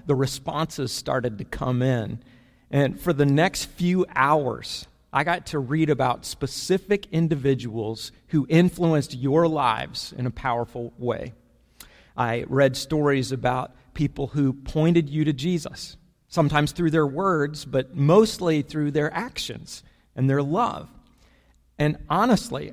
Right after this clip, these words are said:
I was not prepared for how much I would be encouraged by reading your responses to my question. Uh, that was easily the highlight of my day.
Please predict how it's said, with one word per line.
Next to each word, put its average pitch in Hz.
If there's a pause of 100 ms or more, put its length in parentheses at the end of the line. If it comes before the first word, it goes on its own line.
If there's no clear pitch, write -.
I 185
was 202
not 170
prepared 165
for 139
how 156
much 151
I 147
would 165
be 151
encouraged 131 (240)
by 127
reading 127
your 131
responses 110
to 113
my 98
question. - (800)
Uh, -
that 113
was 151
easily 139
the 127
highlight 113
of 110
my 110
day. 110